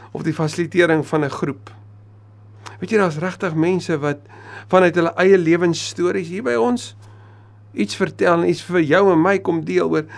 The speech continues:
maar jy kan dit doen, want jy is noodsaaklik. Ek dink aan Wessel Jordaan, 'n baie geliefde hier by ons wat in die tronk die Here Jesus leer ken het.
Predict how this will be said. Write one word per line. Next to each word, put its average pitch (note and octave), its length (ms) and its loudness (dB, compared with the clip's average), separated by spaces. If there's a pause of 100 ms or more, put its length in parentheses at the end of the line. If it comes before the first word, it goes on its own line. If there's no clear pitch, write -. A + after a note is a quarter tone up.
(180)
maar F3 120 4
jy F3+ 200 2
kan G3+ 200 0
dit E3+ 160 2
doen, E3 240 6
want D3 160 4
jy F#3 220 4
is C#3+ 140 0
noodsaaklik. D#3 920 0 (440)
Ek F3 220 0
dink D#3+ 240 0
aan D3+ 140 2
Wessel D3 280 0
Jordaan, C#3+ 540 -2 (760)
'n - 80 -2
baie - 240 4
geliefde D#3 400 0
hier B2+ 140 0
by B2+ 140 -2
ons C#3 340 -4
wat C#3 240 -6 (1400)
in E3+ 140 0
die E3 160 -2
tronk F#3+ 440 2
die D3+ 140 -2
Here D3 120 2
Jesus C#3+ 340 -4
leer C3+ 160 -2
ken C3 220 -4
het. - 360 -12